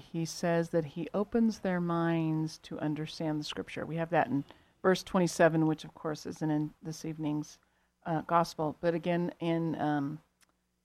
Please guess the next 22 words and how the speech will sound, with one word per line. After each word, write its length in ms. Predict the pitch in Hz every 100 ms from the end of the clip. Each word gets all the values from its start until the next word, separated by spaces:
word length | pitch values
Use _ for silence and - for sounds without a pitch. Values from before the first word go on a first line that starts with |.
| -
in 200 | 160 156
verse 400 | 156 160 156 - - -
forty-five. 680 | 175 156 - 160 - 120 101 _ 190
And 420 | 175 165 160 - _ _ _ _ _ -
I 100 | 196
would 140 | 214 202
just 220 | 208 -
pray 380 | 208 196 139 147 170
that 220 | 170 -
we 180 | 175 185
would 180 | 185 -
ask 320 | 185 226 -
the 100 | 214
Holy 280 | 180 165 165
Spirit 540 | - - 165 160 -
to 80 | 165
give 220 | 165 160
us 240 | 165 -
that 280 | - 160 -
gift 340 | - 110 _ -
as 200 | 156 151
we 320 | 160 147 143